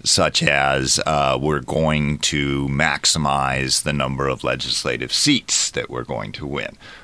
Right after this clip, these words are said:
But there are no details about how they're going to do that rather delicate task. Uh,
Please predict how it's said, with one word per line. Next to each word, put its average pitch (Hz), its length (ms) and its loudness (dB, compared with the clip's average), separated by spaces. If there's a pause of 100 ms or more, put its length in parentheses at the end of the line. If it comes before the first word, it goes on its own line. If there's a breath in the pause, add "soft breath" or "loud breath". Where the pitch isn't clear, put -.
(140 loud breath)
But 87 600 4 (600)
there 101 320 4
are 107 60 6
no 147 280 4
details 123 920 0 (200)
about 85 520 2
how 113 520 0
they're 90 160 0
going 78 420 2
to - 100 -8
do 143 360 0
that - 260 2
rather 69 300 0
delicate 67 580 -2
task. - 680 -4 (1400 loud breath)
Uh, 87 380 4